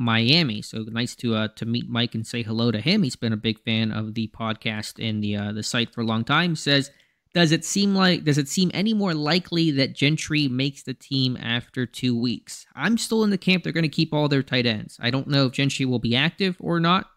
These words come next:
um, but I think they wanna have that backup plan where if Darnell Washington is active and getting the hat over Gentry, if he were to go down, they have that big body type of blocker as a backup plan because of this run-heavy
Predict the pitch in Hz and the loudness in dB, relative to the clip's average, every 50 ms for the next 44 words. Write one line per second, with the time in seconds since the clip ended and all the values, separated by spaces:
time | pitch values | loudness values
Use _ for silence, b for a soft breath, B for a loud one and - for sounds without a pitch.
0 | _ _ _ 135 127 123 123 120 117 113 120 120 117 - 131 123 - 123 123 120 | _ _ _ -4 -2 0 0 0 0 0 0 0 0 0 -2 -2 0 0 0 0
1 | 117 117 123 123 123 120 120 113 113 - - 117 120 117 - 120 - - - 120 | 0 0 0 -2 0 0 -2 -4 -4 -2 -2 -2 -2 -2 -4 -6 -8 -6 -4 0
2 | 120 120 117 117 117 113 b b b b b _ - 123 120 - - 147 151 139 | 2 4 4 4 2 0 b b b b b _ -2 -2 -2 0 0 0 0 0
3 | 139 - 139 127 131 127 120 110 113 120 120 120 - 123 113 - 120 113 110 - | 0 0 0 0 2 2 0 0 0 0 -2 -2 -2 -6 -4 -2 -2 -2 -2 -4
4 | - - 156 160 139 - - 131 120 117 117 - _ 123 117 113 113 113 113 110 | -4 -2 0 0 0 0 -2 -2 -2 -2 -2 -2 _ -4 -4 -2 -2 -2 -2 -2
5 | 110 - _ _ _ _ 131 123 123 117 113 113 101 - 123 117 117 - - - | -2 -4 _ _ _ _ -4 0 0 0 0 0 -2 -2 -2 -2 -2 -2 -2 0
6 | 147 147 131 123 117 - - 113 113 113 - - - 123 113 110 110 104 - - | 0 2 2 2 0 0 2 2 2 0 -2 -2 -2 -2 -2 0 -2 -4 -4 -2
7 | 147 156 143 135 127 123 120 117 117 113 113 113 113 110 113 117 113 110 b b | 0 2 2 2 2 0 0 0 0 0 2 2 0 2 2 2 2 0 b b
8 | b b _ - 117 120 113 110 110 110 107 - - 123 117 113 - 120 113 113 | b b _ -2 0 0 2 0 -2 -2 -4 -2 -2 -2 -2 -2 -4 -4 -2 -2
9 | 110 113 107 - - 117 117 - 110 104 - 110 110 107 107 - - 113 107 107 | -2 -4 -6 -6 -6 -6 -4 -4 -6 -6 -6 -4 -4 -4 -4 -4 -4 -4 -4 -4
10 | 104 - _ _ _ _ 113 - - 101 - - 123 117 117 - 113 107 - - | -4 -6 _ _ _ _ -12 -10 -10 -6 -2 0 0 0 0 -2 -6 -10 -8 -6
11 | 110 107 107 107 107 104 104 - 107 104 - - 117 107 - 113 104 104 104 101 | -4 -2 -2 -2 -2 -4 -4 -6 -10 -10 -6 -6 -6 -4 -4 -4 -4 -4 -4 -4
12 | - - - 113 113 123 113 110 107 95 110 113 110 107 110 107 107 107 104 104 | -6 -8 -10 -6 -4 -2 -2 -2 -2 -2 -2 -2 -2 0 0 0 0 0 0 -2
13 | 104 _ | -4 _